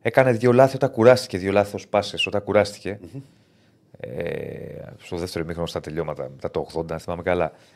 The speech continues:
Speaker 1: Γενικώς είχε πολύ καλές τοποθετήσεις. Παραλίγο να βάλει και ένα γκολ, που είναι σπάνιο για Ζέκα. Ο Ζέκα ποτέ στην καριέρα του δεν είχε πάρα πολύ τον γκολ. Έχει πιάσει ένα σουτ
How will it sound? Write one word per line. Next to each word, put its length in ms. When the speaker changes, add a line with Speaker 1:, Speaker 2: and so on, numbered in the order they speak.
Speaker 1:
Γενικώς 800
είχε 280
πολύ 240
καλές 260
τοποθετήσεις. 1000
Παραλίγο 360
να 100
βάλει 160
και 60
ένα 120
γκολ, 200
που 80
είναι 80
σπάνιο 300
για 100
Ζέκα. 360
Ο 60
Ζέκα 280
ποτέ 240
στην 140
καριέρα 320
του 60
δεν 140
είχε 160
πάρα 240
πολύ 160
τον 120
γκολ. 200
Έχει 140
πιάσει 260
ένα 120
σουτ 300